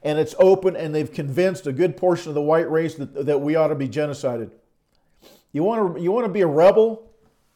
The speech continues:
You wanna be a rebel? You wanna be different? You wanna go against the flow? Well, support thy white Christian ancestors.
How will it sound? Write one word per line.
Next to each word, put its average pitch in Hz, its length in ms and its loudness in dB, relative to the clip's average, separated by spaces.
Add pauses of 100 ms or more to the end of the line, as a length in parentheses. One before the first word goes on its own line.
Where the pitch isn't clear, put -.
(2250)
You 190 120 4
wanna 240 180 2
be 214 120 4
a 180 60 6
rebel? 180 320 6
You 185 120 0
wanna 226 160 -2
be 185 100 -2
different? 208 500 0 (1200)
You 160 100 0
wanna 214 220 2
go 214 180 8
against 208 220 -2
the 208 80 0
flow? 214 480 2 (200)
Well, 170 100 -2
support 226 680 2
thy 185 400 2 (160)
white 170 400 2 (280)
Christian 180 400 0
ancestors. 160 800 -4